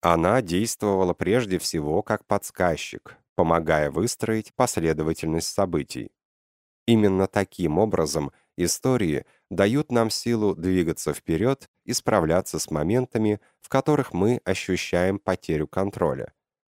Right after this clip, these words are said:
Когда мы обозначаем словами наши пугающие или болезненные переживания, в буквальном смысле называем вещи своими именами,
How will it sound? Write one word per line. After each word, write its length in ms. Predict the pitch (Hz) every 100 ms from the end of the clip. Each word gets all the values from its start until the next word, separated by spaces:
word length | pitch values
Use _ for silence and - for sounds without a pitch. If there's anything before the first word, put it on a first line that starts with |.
| _ _ _
Когда 380 | 107 87 80 76
мы 140 | 76
обозначаем 840 | - 87 82 82 82 - 87 78
словами 680 | 76 - 80 78 78 76 73
наши 360 | - 90 82 -
пугающие 800 | - 82 82 78 71 - - 76
или 220 | 71 87
болезненные 760 | 78 82 80 78 73 78 78 78
переживания, 880 | - 85 80 82 95 123 85 69 - _ _ _ _
в 120 | 90
буквальном 580 | 95 117 127 127 107 101
смысле 600 | - 95 101 - 82 80
называем 680 | - 104 92 101 92 82 78
вещи 380 | 78 87 - 71
своими 600 | - 80 82 82 78 76
именами, 600 | 78 87 127 120 107